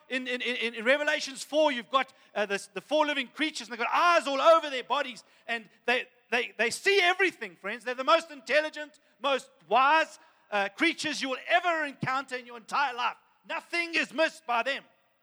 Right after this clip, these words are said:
They've got all these eyes, and they spend their life, friends, just going, "Holy, holy, holy, holy, holy." And then God says,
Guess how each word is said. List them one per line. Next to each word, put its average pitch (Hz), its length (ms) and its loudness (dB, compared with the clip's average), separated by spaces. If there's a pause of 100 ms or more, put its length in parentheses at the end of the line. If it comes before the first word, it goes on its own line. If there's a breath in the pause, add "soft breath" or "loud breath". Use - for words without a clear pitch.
(760)
They've 214 100 -4
got 269 100 2
all 339 220 4
these 339 260 -2
eyes, 277 380 0 (220 soft breath)
and 254 160 -4
they 262 120 2
spend 359 580 -6
their 311 180 0
life, 285 520 4
friends, 220 240 -6
just 262 220 -4
going, 240 220 2
"Holy, 233 560 2 (320 soft breath)
holy, 240 640 4 (240 soft breath)
holy, 233 720 4 (200 soft breath)
holy, 233 640 4 (200 soft breath)
holy." 240 680 4 (1300)
And 214 120 -12
then 240 160 -4
God 294 300 4
says, 302 260 -2